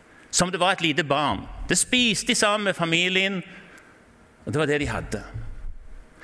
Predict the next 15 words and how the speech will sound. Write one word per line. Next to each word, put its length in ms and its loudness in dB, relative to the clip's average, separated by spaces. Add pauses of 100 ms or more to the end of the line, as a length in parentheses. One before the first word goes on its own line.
(180)
En 160 2
dag 320 2
kom 160 0
det 80 0
en 80 0
vandringsmann 680 0
forbi 260 -4
den 200 -2
lille 180 -2
byen. 340 -4 (2250)
Han 80 2
tar 240 2
inn 220 0 (100)
i 100 0
byen, 440 0